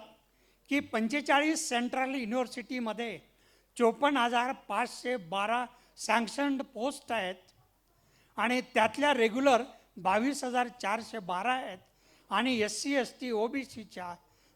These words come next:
जवळपास सात हजार तेहतीस पोस्ट व्हॅकंट आहेत. दुसरा भाग, ते जितेंद्र सिंग जे आहेत, मिनिस्टर of स्टेट आहेत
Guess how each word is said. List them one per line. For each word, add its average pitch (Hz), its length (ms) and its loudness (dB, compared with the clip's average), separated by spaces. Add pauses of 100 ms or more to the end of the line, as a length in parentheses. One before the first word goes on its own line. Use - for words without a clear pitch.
(120)
जवळपास 220 640 4 (260)
सात 254 340 -2 (120)
हजार 208 280 -6 (200)
तेहतीस 220 540 -10 (260)
पोस्ट 220 400 -6
व्हॅकंट 202 560 -10 (180)
आहेत. 180 360 -12 (2250)
दुसरा 277 520 6
भाग, 170 220 2 (2250)
ते 311 160 4 (400)
जितेंद्र 311 480 2
सिंग 262 280 -4
जे 220 120 -2
आहेत, 170 260 -2 (460)
मिनिस्टर 269 500 -2
of 220 120 -4
स्टेट 226 420 -6
आहेत 214 160 -4